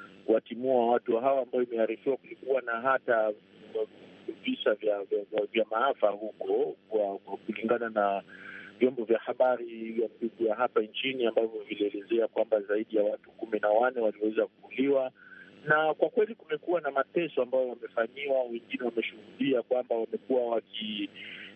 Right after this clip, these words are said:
eh, eh, eh, eh, fanyiwa, eh, ubakaji na vile vile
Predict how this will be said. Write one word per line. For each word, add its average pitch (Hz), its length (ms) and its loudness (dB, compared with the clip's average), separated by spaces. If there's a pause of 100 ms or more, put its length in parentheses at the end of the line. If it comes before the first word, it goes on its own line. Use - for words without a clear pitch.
eh, 117 200 4 (100)
eh, 110 240 0
eh, 117 200 2
eh, 117 280 2
fanyiwa, 120 600 2 (220)
eh, 113 120 2 (100)
ubakaji 131 920 0
na 107 200 2 (380)
vile 113 140 0
vile 123 440 -2